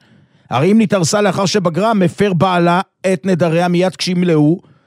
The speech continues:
שנים עשר חודשים מתחילת בגרותה, ואין צורך שיעברו שנים עשר חודשים גם מאירוסיה, אלא די בשלושים יום בלבד. מתרצת הגמרא, אכן שני דינים שונים שנתה המשנה בזה. תני, כך שנינו לגביה, א',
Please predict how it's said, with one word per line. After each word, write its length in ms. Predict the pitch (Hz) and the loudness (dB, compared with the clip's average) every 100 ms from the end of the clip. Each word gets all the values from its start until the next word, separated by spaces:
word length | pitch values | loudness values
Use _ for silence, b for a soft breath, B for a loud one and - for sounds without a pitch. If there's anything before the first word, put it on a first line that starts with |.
| b b b | b b b
שנים 340 | - 147 202 | -6 -2 0
עשר 200 | 196 202 | 0 -2
חודשים 420 | 151 190 165 175 | -2 -2 -2 0
מתחילת 340 | 170 - 180 185 | -2 -2 -2 -2
בגרותה, 480 | 180 165 190 240 269 | -2 0 0 0 0
ואין 280 | 175 170 196 | 0 0 -2
צורך 580 | 160 233 240 185 190 139 b b b b | 0 -2 0 0 -2 -6 b b b b
שיעברו 460 | - 147 160 156 202 | -8 -2 0 0 -2
שנים 220 | 160 208 | 0 -2
עשר 200 | 202 208 | 0 -2
חודשים 580 | 160 208 180 240 247 214 - 120 | -2 -2 0 0 0 0 -4 -4
גם 220 | 143 190 | 0 0
מאירוסיה, 560 | 214 214 214 - 247 277 | 0 0 0 0 0 0
אלא 100 | 180 | -2
די 180 | 160 180 | -2 -2
בשלושים 440 | 175 190 - 170 | 0 -2 0 2
יום 160 | 165 165 | 2 2
בלבד. 340 | 185 196 277 - _ _ _ _ - | 0 2 0 -4 _ _ _ _ -16
מתרצת 420 | - 156 208 - | -4 0 0 0
הגמרא, 300 | 214 196 208 | 0 0 0
אכן 220 | 156 202 | 0 0
שני 260 | 208 185 214 | 0 0 0
דינים 280 | 185 208 208 | 0 0 0
שונים 320 | - 196 208 | 0 0 0
שנתה 380 | 160 190 170 202 | 0 0 0 0
המשנה 340 | 202 160 202 | 0 0 -2
בזה. 260 | 190 165 127 - _ _ _ | 0 -2 -4 -8 _ _ _
תני, 320 | 208 226 208 - | 0 2 0 0
כך 180 | - | -2
שנינו 420 | 180 202 214 214 202 | 0 0 2 4 2
לגביה, 500 | 170 175 180 180 208 - | 2 0 2 0 -2 -2
א', 240 | 196 214 | -2 0